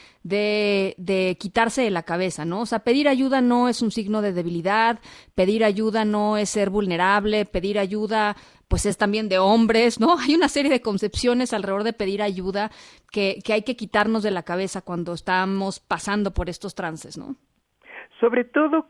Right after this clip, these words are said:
Speaker 2: que, eh, hay una condición, digamos, humana que es también una defensa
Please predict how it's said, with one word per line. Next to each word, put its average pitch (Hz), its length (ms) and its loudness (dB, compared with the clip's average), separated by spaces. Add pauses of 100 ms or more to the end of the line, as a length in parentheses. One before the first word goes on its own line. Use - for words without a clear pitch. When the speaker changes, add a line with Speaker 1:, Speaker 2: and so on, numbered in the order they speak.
Speaker 2:
que, 262 380 0
eh, 208 340 4
hay 226 240 0
una 247 600 2
condición, 185 720 -4
digamos, 175 640 -2 (420)
humana 185 640 0 (180)
que 165 180 2
es 175 140 -2
también 165 720 0
una 160 240 -2
defensa 151 560 -4